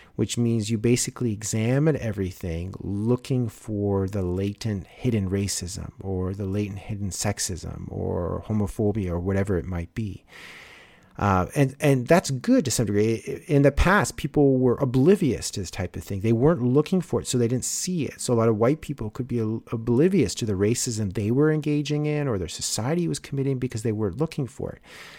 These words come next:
But what I think a lot of proponents of critical race theory don't realize is that you can become imbalanced and go to the other extreme where you're always trying to find something, and therefore you can find things that don't necessarily exist.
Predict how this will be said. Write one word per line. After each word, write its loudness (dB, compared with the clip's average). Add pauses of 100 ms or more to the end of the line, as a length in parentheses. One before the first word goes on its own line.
(300)
But 8
what 10
I 10
think 2
a 6
lot 6
of 4
proponents 4
of -2
critical -2
race 4
theory 0
don't 2
realize 0
is -4
that -2
you 0
can 0
become 2
imbalanced 2
and -2
go 4
to 4
the -2
other 4
extreme -4 (140)
where 6
you're 4
always 4
trying 0
to -4
find 0
something, -2
and 0
therefore 4
you 4
can -2
find 2
things 0
that 0
don't 0
necessarily -4
exist. 0